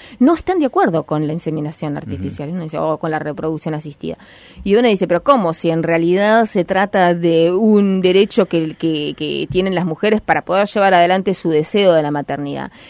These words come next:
Speaker 1: Ahí empieza un cuestionamiento sobre qué es ese deseo de la maternidad y si es algo que las mujeres en sí tienen o si es algo impuesto como el género,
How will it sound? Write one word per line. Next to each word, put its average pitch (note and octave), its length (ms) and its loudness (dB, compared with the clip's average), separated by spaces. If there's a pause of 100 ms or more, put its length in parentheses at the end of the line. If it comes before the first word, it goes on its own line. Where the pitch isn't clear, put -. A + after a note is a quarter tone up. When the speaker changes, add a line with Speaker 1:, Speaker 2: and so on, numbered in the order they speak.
(140)
Speaker 1:
Ahí F3+ 280 4
empieza G#3 580 0
un F3+ 300 2
cuestionamiento E3+ 760 -2
sobre D3 300 -4
qué F#3 140 0
es F3+ 120 -4
ese E3+ 200 -2
deseo D#3 420 0
de C#3+ 120 0
la C#3 80 -6
maternidad C#3 600 -6
y D3 100 -6
si E3+ 140 -4
es - 120 -6
algo F3 220 2
que D3 240 -6
las C#3+ 120 -6
mujeres D#3 580 -2
en D3+ 160 -12
sí E3 240 -2 (120)
tienen G3 640 2
o E3+ 300 4 (380)
si E3 300 -2
es F3 200 0
algo F3 340 2
impuesto F#3 800 0
como F3 400 0
el C#3+ 120 -8
género, D3 420 0